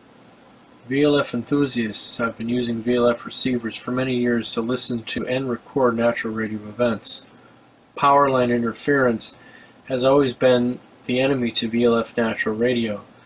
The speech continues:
so listeners would often have to venture out in remote areas, tens of miles away from power lines, to be able to capture natural radio events.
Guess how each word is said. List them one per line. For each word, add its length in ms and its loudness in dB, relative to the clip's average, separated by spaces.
so 200 0
listeners 560 2
would 120 0
often 320 2
have 200 -4
to 120 -4
venture 420 0
out 340 4
in 220 -2
remote 300 0
areas, 520 0
tens 260 -2
of 100 -4
miles 380 2
away 260 0
from 200 -14
power 340 2
lines, 380 -6
to 100 -16
be 140 -2
able 180 -2
to 140 -12
capture 500 -2
natural 420 -4
radio 360 -8
events. 520 -6